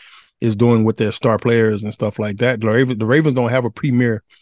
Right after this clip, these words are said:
receiver. They're not paying a big chunk of change to a receiver right now. You know, so Mark Andrews is probably the most highest paid receiver they got on the team.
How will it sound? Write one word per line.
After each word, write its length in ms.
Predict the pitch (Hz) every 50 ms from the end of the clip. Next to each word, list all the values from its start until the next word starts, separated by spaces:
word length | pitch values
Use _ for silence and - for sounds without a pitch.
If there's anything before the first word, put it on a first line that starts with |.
| _ _ _ _ -
receiver. 420 | 107 98 - 139 127 110 101 95
They're 100 | 98 113
not 220 | 123 123 113 104 -
paying 260 | - 127 117 110 104
a 60 | 104
big 240 | 101 101 123 117 -
chunk 180 | - 135 117 117
of 60 | 107
change 300 | - 131 113 110 107 -
to 80 | -
a 40 | 110
receiver 400 | 104 104 101 - 127 117 107 104
right 200 | 101 104 101 101
now. 200 | 104 104 107 104 - _ _ _ - - _ _ _ _ _ _
You 100 | - 104
know, 180 | 101 110 110
so 300 | 110 - - 113 107 104
Mark 280 | 104 104 117 123 120 -
Andrews 360 | 127 127 127 117 113 113 104
is 80 | 104 101
probably 260 | - 117 110 107 110
the 100 | 104 107
most 200 | 107 110 107 98
highest 300 | - 117 110 107 107 -
paid 200 | - 117 110 107
receiver 360 | 104 104 - - 120 107 104
they 80 | 104 104
got 160 | 107 110 104
on 80 | 101 101
the 80 | 101
team. 300 | - - 120 113 101 98